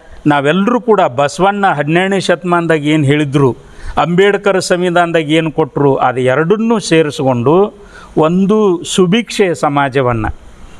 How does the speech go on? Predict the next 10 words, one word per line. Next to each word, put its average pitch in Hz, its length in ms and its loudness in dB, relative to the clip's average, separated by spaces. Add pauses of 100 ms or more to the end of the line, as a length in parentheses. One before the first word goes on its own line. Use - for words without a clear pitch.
(320)
ಕಟ್ಟಲಿಕ್ಕೆ 175 960 -2 (420)
ಈ, 185 180 2
ಈಗ, 196 520 0
ಈಗ 165 360 2
ನಾವು 170 360 0 (640)
ಅದನ್ನು 165 680 -2
ಚಿಂತನೆ 196 380 0
ಮಾಡ್ತಕ್ಕಂಥ 135 640 -2
ಕಾಲಘಟ್ಟ 123 520 -4
ಇದು. 131 540 0